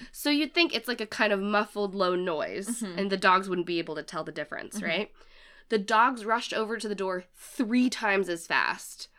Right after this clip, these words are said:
Speaker 1: when the person was crying and tried to
Speaker 2: Oh.
Speaker 1: comfort them.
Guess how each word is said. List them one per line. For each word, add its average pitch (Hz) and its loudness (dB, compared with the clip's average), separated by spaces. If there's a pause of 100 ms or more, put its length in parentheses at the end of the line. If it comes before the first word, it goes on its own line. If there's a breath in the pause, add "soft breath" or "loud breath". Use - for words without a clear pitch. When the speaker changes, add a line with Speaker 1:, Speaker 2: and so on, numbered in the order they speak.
(220 soft breath)
Speaker 1:
when 175 0
the - -6 (160)
person 165 -8
was 151 -10
crying 180 -8 (560 loud breath)
and 277 0
tried 202 4
to 185 0
Speaker 2:
Oh. - 0
Speaker 1:
comfort - -4
them. 95 -10